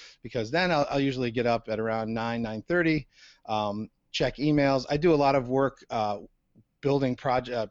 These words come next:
you know, software projects and stuff with developers in India, um,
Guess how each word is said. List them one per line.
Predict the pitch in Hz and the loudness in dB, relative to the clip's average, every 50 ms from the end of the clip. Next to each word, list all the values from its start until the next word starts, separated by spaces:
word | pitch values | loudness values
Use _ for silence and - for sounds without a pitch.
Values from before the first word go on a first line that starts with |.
| _ | _
you | _ 139 | _ -10
know, | 113 | -8
software | - - 139 127 123 - - 117 | -6 -2 -2 -2 -2 -2 -4 -6
projects | - - 131 113 110 110 113 110 - - | -4 -2 -2 -2 -2 -2 -4 -6 -6 -10
and | 113 | -12
stuff | - - 120 113 - - | -8 -4 -4 -6 -4 -4
with | 117 110 107 - - _ _ _ | -6 -6 -6 -6 -14 _ _ _
developers | 123 104 117 113 113 110 - 120 117 107 | -8 -4 -2 -2 -2 -2 -4 -4 -4 -4
in | 117 110 | -4 -6
India, | 92 113 113 113 123 127 127 135 135 _ _ - - - - _ | -6 -6 -6 -4 -2 -2 -2 -4 -6 _ _ -20 -20 -20 -20 _
um, | - 101 104 101 101 104 90 | -10 -8 -6 -6 -6 -8 -12